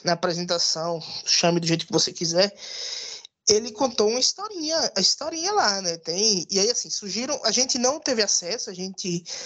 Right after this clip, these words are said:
que não é conselheiro não teve acesso, foram, foi restrito aos conselheiros e depois ninguém ficou sabendo, e o que a gente ficou sabendo foi porque conselheiros foram, e aí aproveitaram,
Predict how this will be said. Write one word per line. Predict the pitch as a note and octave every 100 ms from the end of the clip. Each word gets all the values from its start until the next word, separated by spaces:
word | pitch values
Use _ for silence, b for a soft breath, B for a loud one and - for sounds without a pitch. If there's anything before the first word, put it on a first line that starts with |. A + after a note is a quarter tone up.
| B B
que | -
não | E3+
é | F3
conselheiro | F3+ E3+ F3 E3 E3+
não | G3
teve | G#3 F3 F#3+
acesso, | F#3+ G3 A#3+ - G3+
foram, | - F3+ D#3+ -
foi | - F3+ E3+ D#3+ B B B B -
restrito | G3+ - B3 C4+
aos | C4+
conselheiros | - G#3 - G#3 E3+ G#3 G4 F#4 -
e | C4 G#3
depois | F3 F3+ - F3+ F3+ E3+ - - _ _
ninguém | G3+ G3 F#3 F3+ G3
ficou | - F#3+
sabendo, | - C#4+ C#4 G#3+ D4 -
e | D#4
o |
que | E4+
a | D#4
gente | G#3
ficou | - A#3 F#3
sabendo | B3 C4 C#4 E4 G#3 B B B B B B
foi | - C#4
porque | C#4+ C#4+
conselheiros | C4 D#4 - F#4+ A#3 A3+ D4 -
foram, | - A3+ G#3 C4 C#4 A#3
e | F3+ F3+
aí | F3+
aproveitaram, | B3 A#3+ G#3+ G3 - - F#3 G3 F3+ E3+